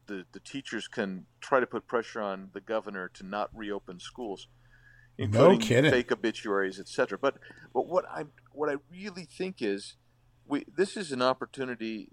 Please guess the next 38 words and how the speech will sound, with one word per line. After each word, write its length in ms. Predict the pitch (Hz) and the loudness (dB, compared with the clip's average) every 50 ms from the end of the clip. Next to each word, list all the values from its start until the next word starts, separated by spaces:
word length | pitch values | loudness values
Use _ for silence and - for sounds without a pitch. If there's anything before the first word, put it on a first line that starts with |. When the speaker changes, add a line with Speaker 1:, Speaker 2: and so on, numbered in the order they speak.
| _ - | _ -12
Speaker 1:
to 140 | - 131 | -12 -10
just 200 | - - 135 - | -8 -8 -8 -4
say, 140 | - 143 131 | 0 0 0
"We're 140 | 131 127 143 | 0 0 -2
gonna 220 | - 170 160 143 | -2 -2 -2 -2
em-, 160 | 120 117 117 - | -2 -2 -4 -6
empower 380 | - - - 117 117 117 127 143 | -8 -10 -6 0 2 4 4 2
parents, 640 | - - 117 104 98 101 110 117 - - - - _ _ _ _ _ _ _ _ | 0 -4 -8 -6 -4 -4 -6 -8 -10 -16 -18 -20 _ _ _ _ _ _ _ _
and 140 | - 120 117 | -6 -4 -4
we're 80 | 120 | -2
gonna 200 | - 139 143 143 | -2 -2 -2 -2
s-, 200 | 131 117 - - - - | -2 -6 -8 -16 -12 -6
put 160 | - 151 147 | -4 -4 -4
the 80 | - 131 | -4 -2
money 220 | 117 120 120 123 | 0 2 2 2
that 160 | 120 113 104 | 2 0 0
we 80 | 101 110 | 0 -2
would 120 | 110 104 | -8 -8
normally 380 | 98 104 107 113 131 143 139 123 | -6 -4 -4 -4 -4 -4 -8 -10
give 220 | 110 113 110 101 | -6 -8 -8 -8
to 100 | - - | -8 -14
schools, 560 | - - - - - 90 90 101 127 - - - _ _ _ _ _ _ _ _ _ _ _ _ | -16 -16 -14 -10 -8 -8 -6 -6 -8 -10 -16 -20 _ _ _ _ _ _ _ _ _ _ _ _
uh, 280 | - 113 107 104 107 113 - - _ _ _ _ _ _ _ _ _ _ _ _ _ _ _ - | 2 4 6 6 4 2 0 -10 _ _ _ _ _ _ _ _ _ _ _ _ _ _ _ -6
twelve, 280 | - 127 123 120 117 | 0 2 2 2 2
thirteen 380 | - 135 127 123 - 135 131 120 | 0 -6 -8 -8 -8 -14 -12 -6
thousand 340 | - 123 117 117 110 113 113 | -4 -2 -2 -2 -4 -8 -8
dollars 300 | 107 104 107 113 117 - | -8 -6 -6 -8 -10 -12
per 160 | - 151 139 | -16 -16 -16
pupil, 420 | - - 107 92 - - 107 127 | -14 -14 -16 -16 -14 -12 -12 -12
and 80 | 131 117 | -8 -8
we're 80 | 107 | -8
just 200 | 113 123 135 - | -8 -8 -8 -6
gonna 180 | - 147 139 127 | -4 -4 -4 -4
say 260 | - - - 113 110 | -4 0 0 0 0
to, 160 | 110 - - - - - - - - _ - | 0 -6 -12 -16 -14 -16 -18 -18 -18 _ -8
to 100 | - 117 | -4 -2
each 260 | 104 113 123 - - | -2 -2 -4 -6 -8
parent, 360 | - - 113 110 107 107 - | -4 -2 0 0 0 0 -4